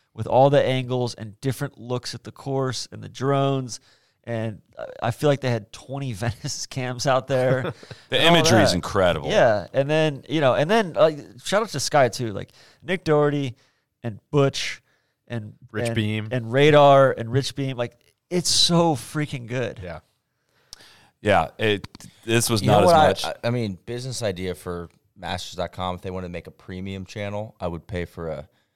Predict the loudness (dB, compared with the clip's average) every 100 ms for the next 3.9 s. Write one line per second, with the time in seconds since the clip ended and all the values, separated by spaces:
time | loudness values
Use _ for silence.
0 | _ _ _ _ -10 -10 -10 -8 -8 -8
1 | -10 -10 -10 -10 -10 -12 -14 -18 -14 -10
2 | -8 -8 -10 -14 -18 -16 -16 _ _ _
3 | -20 -16 -14 -12 -12 -12 -14 -12 -12